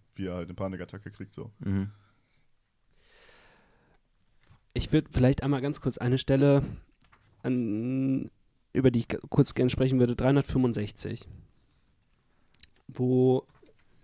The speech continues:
Speaker 3: dieser Kenny mittendrin ist in der Vergewaltigung. Und dann kommt die Stelle in der Mitte, die Schlange, die von Kennys Unterleib absteht und zustößt, den Jungen entmenschlicht und ein mo-, mordgieriges Mischwesen aus ihm macht, will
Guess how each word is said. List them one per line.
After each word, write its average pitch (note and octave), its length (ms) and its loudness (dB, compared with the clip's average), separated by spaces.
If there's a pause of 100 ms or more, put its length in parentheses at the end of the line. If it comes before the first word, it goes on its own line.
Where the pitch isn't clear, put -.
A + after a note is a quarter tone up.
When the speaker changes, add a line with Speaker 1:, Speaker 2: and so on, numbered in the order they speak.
(160)
Speaker 3:
dieser A#2+ 240 -4
Kenny C#3 280 2
mittendrin C3+ 680 2
ist B2 200 -2
in B2+ 120 -4
der A2 320 -6
Vergewaltigung. A2+ 880 -6 (420)
Und B2 160 -2
dann C3+ 180 2
kommt C3+ 380 0 (300)
die A#2 100 -6
Stelle B2 480 0
in A#2+ 120 -4
der A#2 100 0
Mitte, A#2+ 340 -2 (320)
die B2 80 0
Schlange, D3+ 300 2
die C3+ 100 -2
von C3 160 -4
Kennys C3 320 -4
Unterleib C3 420 -6
absteht C#3 460 -4
und A2+ 140 -8
zustößt, B2+ 580 -2
den A2+ 140 -4
Jungen D3+ 320 4
entmenschlicht C3 880 -4
und A#2+ 140 -6
ein A#2+ 140 -2
mo-, C3 360 2
mordgieriges B2 800 -2
Mischwesen G#2+ 520 -2
aus - 240 -10
ihm A2 60 -6
macht, - 380 -8 (500)
will A#2+ 280 2